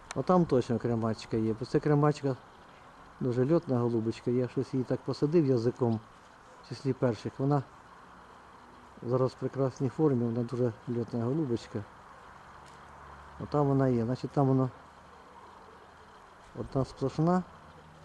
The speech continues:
одна кремачка. І ще одна сплошна.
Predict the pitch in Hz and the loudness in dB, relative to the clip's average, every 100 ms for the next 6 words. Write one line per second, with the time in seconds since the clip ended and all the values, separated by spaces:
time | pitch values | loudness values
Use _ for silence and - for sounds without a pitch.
0 | - - - - - - - 113 123 135 | -20 -20 -20 -20 -20 -20 -8 -6 -2 -2
1 | 120 - 127 139 175 - - 107 - - | -2 -2 0 2 2 0 -4 -6 -8 -20
2 | - - - - - - - - - - | -20 -20 -20 -20 -20 -20 -20 -20 -20 -20
3 | - - - - - - 143 - 127 107 | -20 -20 -20 -20 -20 -10 -8 -2 0 0
4 | 113 - - 120 - 117 | -2 -4 -6 -6 -4 -4